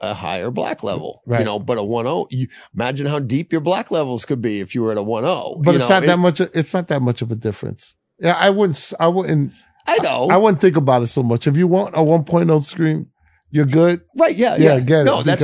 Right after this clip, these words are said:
Speaker 2: because
Speaker 1: but that's what I mean. Like, I like one oh because that's what I've had. That's what it was. And you like the
Speaker 2: Well,
Speaker 1: one three because
Speaker 2: because I
Speaker 1: that's what you've had,
Speaker 2: and I got
Speaker 1: right?
Speaker 2: used to it. And
Speaker 1: Right.
Speaker 2: again, you know,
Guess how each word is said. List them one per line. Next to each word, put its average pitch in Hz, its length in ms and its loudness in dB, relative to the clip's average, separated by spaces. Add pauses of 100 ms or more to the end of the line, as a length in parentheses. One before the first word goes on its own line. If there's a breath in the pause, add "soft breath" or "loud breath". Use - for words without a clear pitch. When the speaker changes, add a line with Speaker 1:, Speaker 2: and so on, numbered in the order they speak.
(160)
Speaker 2:
because - 120 -14
Speaker 1:
but 185 180 -2
that's 214 180 -2
what 208 80 0
I 185 40 -2
mean. 190 160 -2
Like, 131 200 -6
I 156 180 -4
like 196 220 -2
one 165 240 -2
oh 127 480 -4
because 143 280 -6
that's 131 200 -8
what 143 100 -4
I've 127 160 -4
had. 127 540 -8
That's 123 180 -6
what 135 80 -6
it 123 60 -8
was. 127 160 -8 (240 loud breath)
And 139 140 -4
you 165 120 0
like 156 200 -2
the 127 80 -4
Speaker 2:
Well, 131 180 0
Speaker 1:
one 113 80 -8
three 151 240 2
because 135 180 0
Speaker 2:
because 127 60 2
I 135 40 2
Speaker 1:
that's 139 180 -2
what 123 120 -2
you've 170 300 -2
had, - 180 -4
Speaker 2:
and 151 140 2
I 147 80 4
got 139 140 0
Speaker 1:
right? 120 120 0
Speaker 2:
used 180 300 0
to 156 180 4
it. 147 200 2
And 131 440 0
Speaker 1:
Right. 123 180 0
Speaker 2:
again, 147 260 4
you 135 100 4
know, 123 280 2